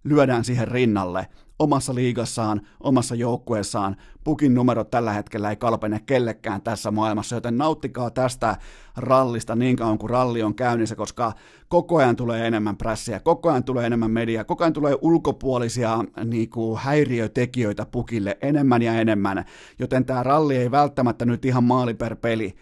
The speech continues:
tahdilla jatku. Toivottavasti toki jatkuu, mutta Burnleyä vastaan. Luvataanko jopa, että Pukki tekee vähintään yhden? Vieraskenttä Burnley. Burnleykin uskaltaa jonkun verran hyökätä,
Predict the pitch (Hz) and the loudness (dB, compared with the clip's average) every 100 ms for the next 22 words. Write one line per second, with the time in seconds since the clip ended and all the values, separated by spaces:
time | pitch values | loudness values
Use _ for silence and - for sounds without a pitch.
0 | _ - 127 127 107 104 113 113 - - | _ -4 -2 0 -2 -2 0 -2 -4 -10
1 | 78 - - - 151 127 123 117 - - | -12 -12 -12 -2 0 0 -2 -4 -4 -6
2 | 107 123 123 117 120 104 104 101 110 101 | -4 -2 -2 -2 -4 -2 -2 0 0 0
3 | - - - _ - - 143 135 120 110 | -2 -20 -20 _ -6 0 2 4 2 0
4 | 110 107 - 101 98 90 - 180 302 302 | -2 -4 -6 -4 -4 -6 -8 -4 -2 -2
5 | 151 - 127 117 - 135 127 110 - 107 | -2 0 0 -2 -2 -2 -4 -6 -6 -4
6 | 107 107 98 95 104 107 95 196 208 - | -2 -2 -2 -2 -2 -2 -4 -4 -4 -6
7 | - 175 160 151 151 151 147 131 127 - | -2 0 0 -2 0 2 2 2 -2 -4
8 | 135 160 151 135 147 - 131 127 127 143 | 0 2 2 0 -2 -2 -2 0 0 0
9 | 127 127 117 117 131 123 113 - 120 | 0 -2 -2 0 2 2 0 -4 -4